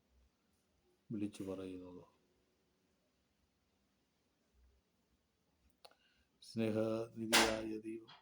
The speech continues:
കരുണാസമ്പന്നനായ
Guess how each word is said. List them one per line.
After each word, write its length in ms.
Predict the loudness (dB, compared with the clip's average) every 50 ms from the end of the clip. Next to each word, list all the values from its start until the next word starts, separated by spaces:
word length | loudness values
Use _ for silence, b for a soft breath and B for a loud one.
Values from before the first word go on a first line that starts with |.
| _ _ _ _ _ _ _ _ _ _ _ _ _ _ _ _ _ _ _ _ _ _ _ _ _ _ _ _ _ _ _ _ _ _ _ _ _ _ _ _ _ _ _ _ _ _ _ _ _ _ _ _ _ _ _ _
കരുണാസമ്പന്നനായ 1120 | -2 -2 0 2 2 2 2 2 0 -2 -2 -2 0 0 0 0 0 0 0 -2 -2 -4